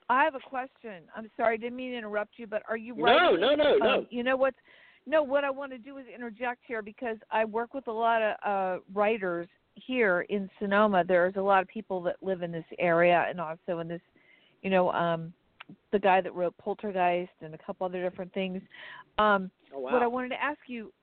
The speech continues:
Speaker 1: he said that what he's been doing now is he's doing these made for Netflix. Like, Netflix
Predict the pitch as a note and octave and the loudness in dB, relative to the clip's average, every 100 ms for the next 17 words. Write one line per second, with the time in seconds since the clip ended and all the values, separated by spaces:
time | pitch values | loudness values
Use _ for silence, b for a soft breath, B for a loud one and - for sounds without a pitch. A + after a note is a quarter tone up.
0 | _ - D#4 D#4 - - G3+ G3+ G#3 - | _ -10 -6 -6 -8 -2 -2 -2 -6 -6
1 | - - C4 C4+ - A#3+ F#3+ F#3+ F3+ F3+ | -12 -14 -12 -12 -10 -8 -4 -4 -4 -6
2 | E3+ E3+ F3 - G3+ - B3 A#3 G#3 G3 | -4 -2 -4 -6 -10 -6 -8 -6 -4 -2
3 | F#3 F3+ - F#3+ F#3+ F#3 F#3+ - B B | -4 -8 -8 -4 -2 -2 -6 -16 B B
4 | B B - G#3+ A#3+ B3 B3+ A#3 A3+ G#3 | B B 0 4 6 4 2 -2 -6 -4
5 | G#3+ - - - A3+ A3 _ F#3+ F3+ F#3+ | -2 -4 -8 -4 -4 -4 _ -4 -4 -2
6 | G#3+ - B3 B3 | -2 -2 -2 -2